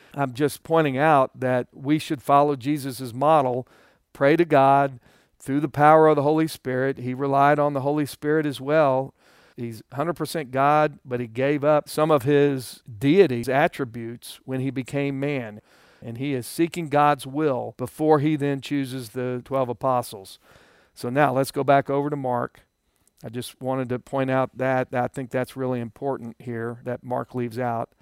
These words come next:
So now in verse fourteen, "And he appointed twelve," and I'll come back in a minute and tell you why twelve,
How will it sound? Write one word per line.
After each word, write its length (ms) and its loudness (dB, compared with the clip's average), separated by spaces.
So 340 2
now 300 6
in 220 0
verse 260 -2
fourteen, 760 -4
"And 140 -4
he 100 0
appointed 580 -2
twelve," 840 4
and 120 -2
I'll 120 0
come 240 -4
back 380 2
in 120 -4
a 60 -4
minute 400 -4
and 300 -8
tell 140 -2
you 160 -8
why 280 0
twelve, 560 -8